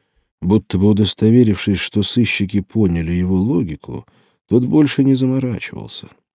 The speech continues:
Цепочка убийств, как в детской ходовой игре, могла скакнуть на пару шагов. И еще. Почему маньяк положил в карман своей жертве семейную фотографию? От того ли, что Машина мать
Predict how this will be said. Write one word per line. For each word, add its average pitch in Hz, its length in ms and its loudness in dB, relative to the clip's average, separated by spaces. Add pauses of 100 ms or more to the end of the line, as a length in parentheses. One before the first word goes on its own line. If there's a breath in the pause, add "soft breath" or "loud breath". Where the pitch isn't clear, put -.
(100)
Цепочка - 540 -2
убийств, 98 580 2
как 85 160 -6
в 82 140 -8
детской 95 480 0
ходовой 101 600 0
игре, 101 400 0 (340 soft breath)
могла 90 300 0
скакнуть 90 680 -4
на 87 180 -6
пару 76 340 -8
шагов. - 680 -12 (880)
И 85 80 -4
еще. - 500 -10 (560)
Почему 110 400 2
маньяк 101 500 4
положил 90 420 -2
в - 60 -10
карман 92 480 -2
своей 82 360 -6
жертве 92 520 -2
семейную 90 600 -2
фотографию? - 880 -10 (760)
От 85 240 -8
того 87 300 0
ли, 95 100 2
что 80 240 -8
Машина 85 400 -6
мать 90 240 -2